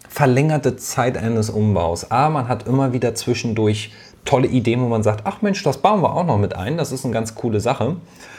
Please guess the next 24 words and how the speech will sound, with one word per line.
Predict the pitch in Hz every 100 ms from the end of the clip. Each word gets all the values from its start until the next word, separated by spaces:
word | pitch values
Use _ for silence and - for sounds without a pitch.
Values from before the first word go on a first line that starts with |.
| - - - -
Oder | 175
man | 202 175
macht | 165 160
das | 147
so | 139
wie | 131 113
wir, | 135 175 240 - - _ - - - -
man | 107 98 98 98 98 -
setzt | - 127 -
sich | 147 139
normalerweise | 113 110 117 117 107 113
ran | 110
und | 120 104
baut | 92 95
den | 90
Online-Shop | 107 139 151 - 147
und | - 107
in | 107
vielen | 110 - 139
Fällen | 139 110 110
ist | 110
es | 113
so, | - 113
der, | 110 - 101 95 90 95